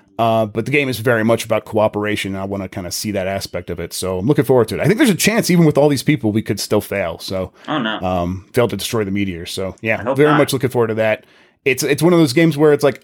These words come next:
Speaker 1: "Oh, yeah, the, someone has a test server going up just to, like, so people can learn the tutorial and, and stuff before the real game starts." And I hopped in there, and I just, just kinda couldn't stop playing. So I got to a point where I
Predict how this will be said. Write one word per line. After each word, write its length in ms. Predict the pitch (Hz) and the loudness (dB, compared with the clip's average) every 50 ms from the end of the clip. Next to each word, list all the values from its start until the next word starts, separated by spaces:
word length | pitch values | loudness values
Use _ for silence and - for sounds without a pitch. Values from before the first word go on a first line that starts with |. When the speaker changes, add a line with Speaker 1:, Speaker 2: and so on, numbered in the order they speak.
| _ - | _ 2
Speaker 1:
"Oh, 140 | 190 196 | 2 4
yeah, 160 | 196 185 147 131 | 4 4 2 2
the, 100 | 127 127 | 0 -2
someone 240 | - 160 160 156 156 | 0 2 4 4 4
has 120 | 151 147 | 4 2
a 60 | 131 | 0
test 240 | 123 - 151 139 - | 0 -2 -2 -2 2
server 200 | - 147 139 139 | 0 2 2 2
going 240 | 131 139 131 131 131 | 2 2 2 4 4
up 120 | 127 120 | 2 2
just 180 | - 131 123 - | 0 -4 -2 -2
to, 60 | 131 | 0
like, 260 | 123 120 117 110 - | 2 2 2 0 -2
so 160 | - - - 127 | -4 -2 -2 0
people 240 | - 135 123 127 | 0 -2 -2 -2
can 160 | 117 - 117 113 | -4 -2 0 0
learn 160 | 117 123 117 | 2 2 2
the 80 | 120 | 0
tutorial 560 | 110 - 113 - - 120 117 117 120 120 120 120 | 0 -4 -6 -6 -2 0 0 2 4 4 2 2
and, 180 | 113 120 123 | 2 -2 -4
and 160 | - 117 110 | -6 -6 -6
stuff 240 | - - 120 113 - | -4 -2 -2 -2 -2
before 240 | - 113 - 120 110 | -4 -8 -6 -4 -4
the 100 | 107 101 | -4 -4
real 180 | - 107 110 117 | -2 -2 -2 -2
game 260 | 110 107 104 104 101 | -2 -4 -4 -6 -6
starts." 400 | - - 110 104 101 - - - - - - - - _ _ | -6 -4 -4 -4 -4 -8 -12 -16 -16 -20 -20 -20 -20 _ _
And 100 | - 131 | -4 -2
I 80 | 131 131 | 0 2
hopped 240 | 139 156 165 151 185 | 2 2 2 4 4
in 80 | 202 | 4
there, 160 | 185 165 151 139 | 4 4 4 4
and 140 | 131 123 | 4 2
I 100 | 117 113 | 2 0
just, 340 | 120 120 120 - - - - - _ _ _ _ _ _ _ _ | 0 -2 -4 -6 -6 -10 -14 -20 _ _ _ _ _ _ _ _
just 180 | - - - - | -12 -12 -10 -2
kinda 220 | - 127 107 104 | -2 0 0 0
couldn't 220 | - 135 117 110 | 0 0 0 0
stop 260 | - - - 104 101 - | 0 0 0 -2 -2 0
playing. 320 | - 110 107 101 98 95 | -2 0 0 0 -2 -4
So 120 | - - | -2 -2
I 60 | 107 107 | 0 0
got 140 | 117 113 | 0 0
to 80 | - 123 | 0 -4
a 20 | |
point 300 | - - 127 123 117 - | -4 0 0 0 0 2
where 320 | 113 110 110 107 107 110 - _ _ _ _ _ _ _ _ _ _ _ _ _ | 2 2 2 2 0 -2 -4 _ _ _ _ _ _ _ _ _ _ _ _ _
I 440 | - 117 117 113 110 110 110 110 - | -2 0 0 2 2 2 0 -2 -4